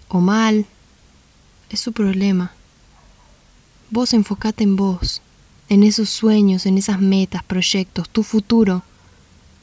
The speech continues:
No dejes que los miedos te frenen, que se conviertan en un stop, en una barrera,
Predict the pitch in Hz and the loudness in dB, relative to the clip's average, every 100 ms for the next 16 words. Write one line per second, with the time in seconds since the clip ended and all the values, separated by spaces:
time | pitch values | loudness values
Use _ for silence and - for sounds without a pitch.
0 | _ _ _ - _ _ _ - 214 220 | _ _ _ -20 _ _ _ -2 2 2
1 | 208 226 - 190 180 196 208 214 202 190 | 0 -4 -2 -2 0 2 2 0 -2 -6
2 | - 190 185 180 175 - - - _ - | -6 -2 -2 0 -4 -8 -18 -20 _ -6
3 | 208 208 214 214 220 269 277 262 240 214 | 0 2 4 6 6 4 0 0 2 4
4 | 208 233 240 233 226 214 - _ _ - | 6 6 6 6 6 2 -2 _ _ -12
5 | - - 214 - - 196 220 226 208 196 | -8 -4 -4 -4 2 4 4 4 2 0
6 | 202 202 175 | 2 2 0